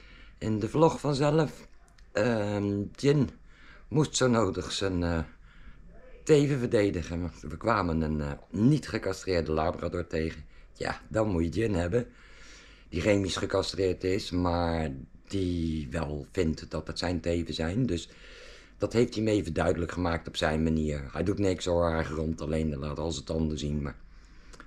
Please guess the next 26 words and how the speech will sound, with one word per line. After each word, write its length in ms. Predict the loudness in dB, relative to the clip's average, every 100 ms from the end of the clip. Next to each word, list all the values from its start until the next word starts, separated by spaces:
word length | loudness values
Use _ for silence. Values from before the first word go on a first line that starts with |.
| -2
verder 220 | 2 4
gebeurt 320 | 4 4 4
er 100 | 2
eigenlijk 400 | 0 2 0 -2
niks. 360 | -2 -2 -4 -18 -20 -20 -20 -20 -20 -20 -20 -20 -20 -18 -18 -18 -6
En 160 | 2 6
dan 100 | 6
zijn 240 | 6 6
we 300 | 6 6 4 0
ook 160 | 0
nog, 300 | 4 4 4
nou 240 | 2 4 4
ja, 200 | 4 4
werkelijk 380 | 2 2 0 0
waar 120 | 0
een 80 | 2
hele 220 | 0 2
berg 320 | 2 0 -4
honden 280 | -8 -8 -8
tegengekomen. 840 | -6 -6 -6 -10 -4 -2 0 -2
Dus 180 | -4 -8
het 120 | -4
is, 180 | -2 0
eh, 360 | 2 2 2 -2
echt, 260 | -4 -2
eh, 180 | 0